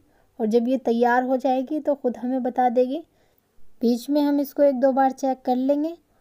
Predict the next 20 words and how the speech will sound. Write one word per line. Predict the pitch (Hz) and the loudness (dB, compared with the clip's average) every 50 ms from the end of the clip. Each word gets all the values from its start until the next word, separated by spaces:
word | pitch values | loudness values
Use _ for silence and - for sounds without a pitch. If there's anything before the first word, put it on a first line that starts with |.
| _ _ _ _ _ _ - | _ _ _ _ _ _ -8
और | 311 254 226 220 220 220 226 220 220 _ _ _ - | -4 -2 2 4 4 4 4 2 0 _ _ _ -8
अभी | 262 226 214 262 277 294 285 | -4 -2 0 2 2 2 0
तेज़ | 262 - 285 269 277 285 262 226 262 | 0 2 2 4 4 2 0 -2 -2
है | 302 330 311 | -2 -2 0
क्योंकि | - 294 262 - 285 269 | -2 -4 -2 0 2 2
अभी | 254 233 254 277 294 294 269 - _ - | 2 2 0 -2 -2 -4 -6 -8 _ -8
हमने | 254 247 254 262 269 | -4 -2 0 2 2
रखी | 254 247 247 _ - - 269 277 | 2 0 -2 _ -8 -6 -4 -2
है, | 285 311 320 311 _ _ _ _ _ _ _ _ _ - | -2 -4 -6 -8 _ _ _ _ _ _ _ _ _ -2
तो | 240 233 226 226 220 214 208 - _ _ _ _ _ _ _ _ _ _ _ _ _ _ - - | 0 2 2 2 2 0 -2 -8 _ _ _ _ _ _ _ _ _ _ _ _ _ _ -16 -8
थोड़ी | - 233 247 233 | -4 -2 0 2
देर | 247 269 269 262 | 4 2 2 2
के | - 285 269 | 2 0 0
बाद | 247 269 277 294 330 320 | 2 4 2 2 2 0
हम | 269 294 277 277 285 269 - _ _ _ _ _ _ _ _ _ _ _ _ _ _ _ _ _ _ _ _ _ _ _ _ - | 0 -2 -2 -2 -4 -6 -8 _ _ _ _ _ _ _ _ _ _ _ _ _ _ _ _ _ _ _ _ _ _ _ _ -4
आग | 226 226 233 240 | -2 0 0 0
को | 240 - - 269 | -2 2 0 2
हल्का | 233 240 233 233 - - 254 247 | 2 2 -2 -2 0 -2 -2 2
कर | - 269 262 | 2 0 0
देंगे। | 233 247 269 269 285 311 | 2 0 -2 -2 -2 -6